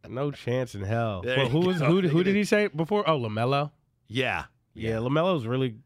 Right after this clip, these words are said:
Speaker 1: LaMelo's gonna have a bright future, but I don't think he's, uh,
Speaker 2: He's
Speaker 1: he's
Speaker 2: gonna
Speaker 1: not
Speaker 2: have a
Speaker 1: on
Speaker 2: bright future. He's gonna end up with the Lakers, right?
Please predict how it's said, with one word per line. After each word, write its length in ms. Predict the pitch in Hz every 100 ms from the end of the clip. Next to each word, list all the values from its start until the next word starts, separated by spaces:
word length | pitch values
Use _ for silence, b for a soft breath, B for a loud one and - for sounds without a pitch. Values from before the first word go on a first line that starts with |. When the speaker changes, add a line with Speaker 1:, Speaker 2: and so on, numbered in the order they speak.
| -
Speaker 1:
LaMelo's 480 | 117 135 156 196
gonna 140 | 147 131
have 100 | 113
a 60 | 104
bright 300 | 101 95 -
future, 480 | 98 92 107 120 -
but 140 | 120 95
I 100 | 95
don't 180 | 110 92
think 180 | 98 -
he's, 260 | 95 87
uh, 180 | 85 50 - _ _ _ _ _ -
Speaker 2:
He's 120 | 131
Speaker 1:
he's 40 |
Speaker 2:
gonna 120 | 127 127
Speaker 1:
not 60 |
Speaker 2:
have 100 | 127
a 20 |
Speaker 1:
on 40 | 110
Speaker 2:
bright 280 | 123 147 -
future. 320 | 147 156 151
He's 100 | 127
gonna 140 | 123
end 140 | 127 131
up 180 | 139 120
with 140 | 120
the 80 | 120
Lakers, 420 | 135 208 107 87
right? 200 | 101 151